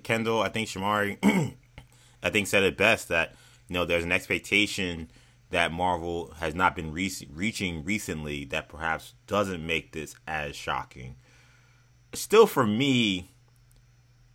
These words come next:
I think because there was this feeling, there was this feeling that because Phase Four was so much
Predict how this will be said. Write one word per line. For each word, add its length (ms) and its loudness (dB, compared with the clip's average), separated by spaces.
I 60 4
think 260 0
because 420 2
there 160 6
was 140 4
this 260 -2
feeling, 360 0
there 100 2
was 100 -2
this 140 -6
feeling 320 2
that 180 2
because 300 -4
Phase 320 0
Four 320 -2
was 180 -6
so 280 -2
much 460 -6